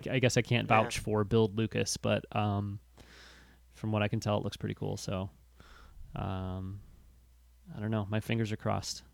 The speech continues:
Speaker 1: And, uh, if it gets built, I look forward to seeing all of you guys there at the Lucas Museum when that opens up. And, uh, Star Wars Land is gonna be on the East Coast and the West Coast. You know, those parks are gonna be there.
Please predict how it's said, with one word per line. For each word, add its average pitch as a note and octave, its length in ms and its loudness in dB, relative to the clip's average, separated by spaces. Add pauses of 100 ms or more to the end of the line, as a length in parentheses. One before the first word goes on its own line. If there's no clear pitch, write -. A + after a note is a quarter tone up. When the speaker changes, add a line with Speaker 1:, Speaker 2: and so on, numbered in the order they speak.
(200)
Speaker 1:
And, G2+ 300 -2
uh, G#2 300 0 (440)
if - 140 -8
it A2+ 60 -6
gets A2+ 180 -4
built, A#2+ 340 4 (220)
I G#2 220 -2
look G#2 160 -4
forward G#2+ 240 0
to - 100 -6
seeing G#2+ 240 -2
all G#2 100 2
of G2 60 -2
you G#2 60 -4
guys G2+ 240 0
there A2+ 340 2 (260)
at C#3 100 -10
the - 80 -14
Lucas A2+ 300 -2
Museum A2 320 0
when G#2+ 100 -2
that G#2+ 140 2
opens A2 300 0
up. A2 240 0
And, G2+ 180 -4 (760)
uh, A2+ 40 -6
Star D#3 260 8
Wars F3+ 180 10
Land E3+ 220 8
is D3 80 4
gonna C#3+ 180 8
be C3+ 340 6
on B2+ 200 4
the D3+ 180 0
East D#3 160 4
Coast D3 380 4
and C#3 260 4
the C3 60 4
West C3 300 4
Coast. B2+ 420 0
You A#2 80 0
know, A#2 160 2
those A2 180 -4
parks - 460 -2
are C3 40 0
gonna B2 160 4
be A#2+ 140 2
there. A#2 380 2